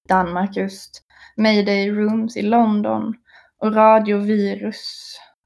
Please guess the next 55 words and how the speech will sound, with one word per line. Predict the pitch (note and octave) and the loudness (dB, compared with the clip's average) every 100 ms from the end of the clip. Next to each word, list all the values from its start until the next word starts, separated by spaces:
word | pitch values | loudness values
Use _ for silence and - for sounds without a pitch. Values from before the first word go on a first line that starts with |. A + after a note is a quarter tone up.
| _ | _
och | G#3 G#3 | -6 -2
en | G3+ G3+ | -2 -2
italiensk | G3 G#3 G#3+ A3 G3 F#3+ - - - | -2 -2 0 0 -2 -4 -12 -18 -6
station | - A3 G#3+ G3+ | -4 -2 -2 -2
som | G#3 G#3 | 0 2
heter | G3+ G3 F#3 - | 2 0 -2 0
Onda | G#3+ G3+ F#3+ F#3+ | 0 0 0 -2
Rossa. | F#3+ G#3+ - - - - - _ | -2 -6 -6 -16 -12 -12 -12 _
Och | - | -4
det | G3+ G3+ | 0 2
vi | F#3+ | 2
har | G3+ | 0
framöver | G3 G3 G3+ F#3+ F#3+ | 0 0 2 0 0
nu | G#3 G#3 F#3 | 0 0 0
är | F#3+ | -4
att | G3 | -6
ställa, | - - F#3 F#3 F3+ G3 _ _ _ _ | -12 -2 0 0 -2 -6 _ _ _ _
skicka | A3 G#3+ G#3 | -4 -2 -2
en | F#3+ | 0
enkät | F#3+ - G#3 F#3 - | 0 0 0 -2 -4
och | G3 | -2
samla | G3 F#3+ F3 | 0 0 0
frågor | G3 A3 G#3 G3 F#3+ | -4 -2 -2 -2 -4
kring | F#3+ F#3+ | -2 -2
just | F#3+ G3 | -2 -4
organisering | F#3+ F#3+ G3 G3 F#3+ F#3 F3+ F3+ G3 - _ _ - | -4 -2 -2 -4 -2 -2 -2 -6 -8 -12 _ _ -4
och | G#3 | 2
vad | B3+ A3+ G3 | 6 6 4
vi | G#3 | -2
förbereder | - G#3+ C4 G3+ F3+ F3 G3+ | 2 4 4 2 -4 -6 -6
oss | G#3+ - | -8 -6
på | G3+ F#3+ | -6 -4
är | G3 | -4
centralt | G3 F#3 G3 F#3+ E3+ F#3+ | -4 -6 -4 -2 -2 -4
för | - F#3+ | -4 -4
oss. | F#3 - - - | -4 -10 -10 -4
Och | |
det | G#3+ | 2
är | G#3 | 2
också | G#3 - F#3+ | 2 -2 -2
någonting | F#3+ G3 F#3 | -2 -2 -6
vi | |
skriver | G3 G3+ F#3+ F#3+ F3+ | -6 -4 -4 -2 -4
om | F3+ | -4
i | F3+ | -2
de | F#3 | 0
här | G3 F#3 | 0 0
breven | G3 G#3 - F3+ F#3 | -2 -2 -4 -6 -6
där | F3+ | -6
vi | G3 | -4
faktiskt | G3 G3+ G3 | -6 -6 -8
har | G3 | -6
börjat | F3+ - | -6 -8
skriva | - G#3 F#3 | -6 -4 -4
till | - - | -8 -12